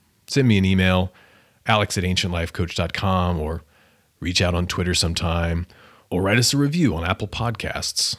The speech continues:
Really helps others to find this stuff, if you think it's edifying. Meanwhile, stay strong, stay ancient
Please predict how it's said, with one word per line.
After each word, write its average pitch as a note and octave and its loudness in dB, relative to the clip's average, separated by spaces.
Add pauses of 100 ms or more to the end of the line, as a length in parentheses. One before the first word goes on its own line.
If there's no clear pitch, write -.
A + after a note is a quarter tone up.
Really G#2 2
helps - -2 (160)
others F#2+ -4
to - -4
find F2+ -2
this D2+ -6
stuff, - -10 (320)
if B2+ 0
you G#2 -2
think F2 -6
it's - -6
edifying. C#2+ -8 (840)
Meanwhile, C3 2 (580)
stay C#3+ 2
strong, A2 6 (260)
stay - 2
ancient G2 2